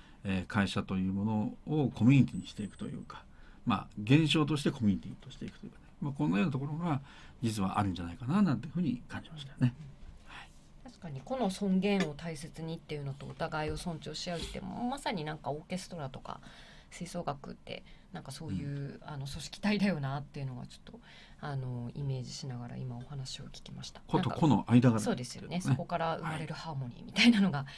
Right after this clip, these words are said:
Speaker 2: あるのかなと思うので、
Speaker 1: はい。
Speaker 2: まあ、こういう、こう、働くのあり方がもうすでに、あの、社会にしっかりと生まれてるんだよっていうのを、あの、どんどん、あの、私たちも伝えて、あの、応援していきたいななんていうふうに思います。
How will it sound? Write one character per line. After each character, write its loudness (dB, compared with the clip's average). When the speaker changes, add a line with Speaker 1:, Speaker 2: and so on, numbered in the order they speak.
Speaker 2:
あ -6
る -6
の -4
か -6
な 2
と -10
思 -6
う -8
の -10
で、 -8
Speaker 1:
は -10
い。 -12
Speaker 2:
ま 0
あ、 -6
こ 4
う 6
い 4
う、 2
こ 2
う、 -2
働 0
く -2
の 2
あ -4
り -8
方 -4
が -2
も -4
う -6
す -8
で -4
に、 -4
あ -4
の、 -6
社 -6
会 -8
に -8
し -8
っ -18
か -8
り -6
と -6
生 -8
ま -4
れ -6
て -6
る -4
ん -4
だ -2
よ 2
っ -8
て -10
い -2
う -4
の -6
を、 -4
あ -6
の、 -4
ど -4
ん -4
ど -4
ん、 -6
あ -6
の、 -6
私 -10
た -12
ち -6
も -2
伝 -4
え -6
て、 -10
あ -6
の、 -8
応 -6
援 -6
し -8
て -10
い -8
き -14
た -6
い -4
な -2
な -2
ん -8
て -12
い -8
う -10
ふ -12
う -8
に -8
思 -12
い -16
ま -14
す。 -8